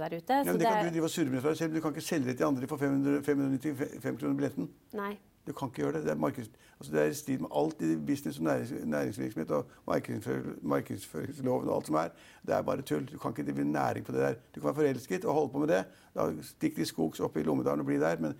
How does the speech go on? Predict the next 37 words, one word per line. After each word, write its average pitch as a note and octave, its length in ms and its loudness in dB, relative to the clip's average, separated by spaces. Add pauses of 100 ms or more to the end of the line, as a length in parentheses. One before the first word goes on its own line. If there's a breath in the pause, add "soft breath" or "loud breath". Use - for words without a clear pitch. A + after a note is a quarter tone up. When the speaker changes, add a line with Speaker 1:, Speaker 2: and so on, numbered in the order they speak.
(280 loud breath)
Speaker 2:
ikke D#3 220 -4
drive C#3+ 240 2
næringsvirksomhet B2+ 680 -2
med, - 240 -4
med C#3+ 240 -2
tullete C#3 460 -2
tanker C#3+ 320 -2 (340 loud breath)
og D2+ 260 2
på - 80 -4
en C#3+ 60 0
måte B2+ 220 -2
forlede C3 360 0
folk B2+ 140 -2
til C3+ 80 -4
å B2+ 60 -10
tro C3 100 2
at A#2 80 0
du C3 80 -2
kan C3+ 140 0 (180)
helbrede A#2+ 680 -4
folk C#3+ 180 2
for C#3+ 140 -4
kreft. - 340 -2
Speaker 1:
Men B3 240 4
hun C4 100 4
treffer C4 220 4
jo - 60 4
Speaker 2:
Eller - 260 2
Speaker 1:
helt C4 220 4
Speaker 2:
endre, F3+ 400 4
Speaker 1:
åpenbart. G#3+ 260 4
Speaker 2:
endre B2 160 4
atom-, C3+ 400 2
endre C#3+ 240 4
atomen C3+ 340 2
i B2+ 60 0
kroppen C3 240 2